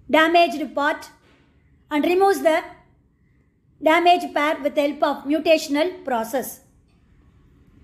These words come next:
That is said to be D N A repair. This D N A repair is subjected to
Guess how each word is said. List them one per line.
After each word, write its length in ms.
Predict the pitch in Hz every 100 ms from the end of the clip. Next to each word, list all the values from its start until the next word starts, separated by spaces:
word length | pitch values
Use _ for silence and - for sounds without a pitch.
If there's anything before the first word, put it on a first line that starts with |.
| - - - - -
That 180 | - 381
is 160 | 403 -
said 180 | 349 349
to 60 |
be 340 | 294 311 330 320
D 280 | 226 311 320
N 160 | 294
A 260 | 277 302 - -
repair. 520 | 269 285 262 311 - - _ _ _ _ _ _ _ _ _ _ - - - - - -
This 180 | 349 247
D 160 | 392 415
N 160 | 415
A 420 | 392 403 403 -
repair 340 | 311 320 349 330
is 260 | 311 302 - _ _ _ _ _ _ _ _ _ _ _ - -
subjected 640 | - 330 302 381 381 359 320
to 260 | 302 403